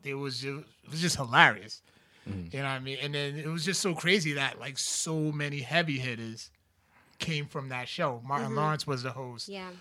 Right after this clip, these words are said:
Speaker 1: Um, Chris Tucker, Steve Harvey, Cedric the Entertainer,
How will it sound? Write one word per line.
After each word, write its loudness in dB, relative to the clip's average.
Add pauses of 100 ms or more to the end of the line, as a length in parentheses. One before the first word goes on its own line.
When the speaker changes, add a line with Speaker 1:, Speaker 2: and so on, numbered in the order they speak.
(180)
Speaker 1:
Um, -4 (140)
Chris -4
Tucker, 2
Steve -8
Harvey, 10
Cedric -6
the -6
Entertainer, 4